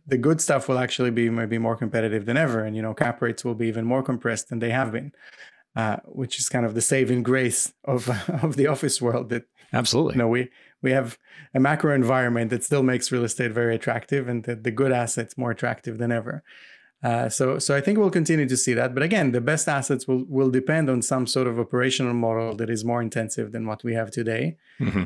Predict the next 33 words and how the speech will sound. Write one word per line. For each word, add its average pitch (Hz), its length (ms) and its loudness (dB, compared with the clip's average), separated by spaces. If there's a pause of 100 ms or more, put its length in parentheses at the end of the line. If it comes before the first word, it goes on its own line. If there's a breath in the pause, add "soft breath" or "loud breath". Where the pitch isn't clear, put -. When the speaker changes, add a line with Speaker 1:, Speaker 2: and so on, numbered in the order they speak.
(100)
Speaker 1:
And 127 140 2
we're 127 140 4
seeing 180 320 2
some - 240 -4
of 139 100 0
the 131 100 2
biggest 156 520 0
players, 123 520 0
you 117 100 -2
know, 107 280 -6 (240)
Hines, 120 640 -2
Equity 120 360 0
Office, 123 640 -2 (600 soft breath)
uh, 107 460 -2
elsewhere 127 360 0
in 120 100 0
the 117 100 0
world, 117 340 0
other, 131 400 0 (200)
other 127 320 0
large 120 300 -2
landlords 117 400 -4
as 127 120 -4
well, 170 240 4
starting 139 500 2
to 135 100 0
launch 123 300 2
their 117 180 0
own 120 220 0
branded 113 500 0
space, 113 380 -2
flexible 117 480 -2
space, 113 500 -4